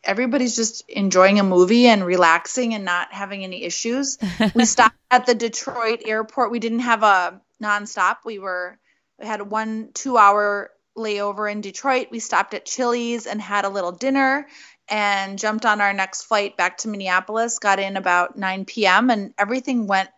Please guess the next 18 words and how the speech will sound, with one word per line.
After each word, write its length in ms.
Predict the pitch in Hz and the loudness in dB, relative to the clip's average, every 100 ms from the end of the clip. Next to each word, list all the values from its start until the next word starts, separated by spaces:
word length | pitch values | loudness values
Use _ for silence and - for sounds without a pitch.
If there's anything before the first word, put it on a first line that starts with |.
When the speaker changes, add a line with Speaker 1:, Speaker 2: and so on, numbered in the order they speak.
| - | -20
Speaker 1:
really 380 | 190 214 226 226 | -4 2 2 0
smoothly. 760 | - 226 202 196 220 247 294 | -4 -4 -6 -4 -2 0 2
And 180 | 226 190 | 2 2
I 120 | 214 | 0
was 180 | 220 220 | -2 -2
very 240 | 220 247 | 0 0
thankful 560 | 247 - 233 - 208 180 | 0 -2 -2 2 4 4
because 480 | 196 - 208 196 - | 2 -4 -4 -4 -2
flights 380 | 214 214 - | 2 2 0
can 220 | - 269 220 | -2 0 2
be 240 | 214 202 | 0 -6
tricky 380 | - 247 240 196 | -6 -6 -2 -2
sometimes. 640 | 185 165 175 - - 180 | -2 -4 -4 -6 -6 -4
Speaker 2:
Yeah, 380 | 180 151 104 85 | 0 0 -4 -10
for 240 | - 180 | -10 -10
sure. 580 | 165 - 147 - - 202 - _ _ _ _ _ _ - | -8 -8 -10 -12 -14 -16 -18 _ _ _ _ _ _ -12
Awesome. 880 | 277 403 - 240 196 175 165 170 170 | -10 -10 -8 -4 -4 -4 -6 -8 -8
Okay. 440 | 359 480 392 370 | -10 -6 -6 -6